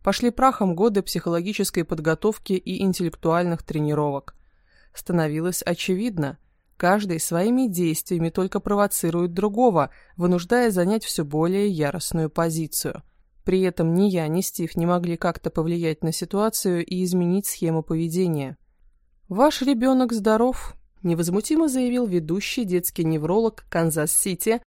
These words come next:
когда нашему сыну почти исполнился год. «У него просто нетипичная модель развития.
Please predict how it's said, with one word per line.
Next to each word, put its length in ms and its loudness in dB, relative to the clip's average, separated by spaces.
когда 240 2
нашему 400 2
сыну 300 0
почти 440 -4
исполнился 640 -2
год. 360 -8
«У 60 0
него 200 4
просто 360 0
нетипичная 680 2
модель 320 0
развития. 680 -2